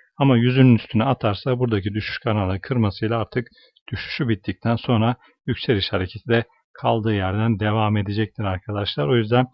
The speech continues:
tercihen isterseniz kısa vade, isterseniz orta ve uzun vade söylediğim destek seviyelerini takip ederek alım gerçekleştirebilirsiniz. Fruto'da son durum bu.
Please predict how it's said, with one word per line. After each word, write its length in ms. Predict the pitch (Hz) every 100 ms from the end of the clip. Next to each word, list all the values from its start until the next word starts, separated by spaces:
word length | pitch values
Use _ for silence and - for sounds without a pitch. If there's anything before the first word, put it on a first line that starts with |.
| - - _
tercihen 500 | - 131 120 120 120
isterseniz 560 | 135 - 113 - 98 90
kısa 280 | - 113 104
vade, 240 | 98 101
isterseniz 480 | 110 - 98 98 98
orta 280 | 107 - 110
ve 40 |
uzun 300 | 107 110 107
vade 300 | 98 95 117 - - _
söylediğim 500 | - 123 110 104 98
destek 340 | 101 101 123 -
seviyelerini 420 | - 92 92 92
takip 360 | - 110 - 98
ederek 280 | 98 110 120 _ _ _ -
alım 320 | 113 120 113
gerçekleştirebilirsiniz. 1300 | 107 107 98 92 98 - 135 131 131 107 127 135 - _ - _ -
Fruto'da 400 | 143 143 127 110
son 280 | - 135 127
durum 280 | 120 120
bu. 180 | 123 131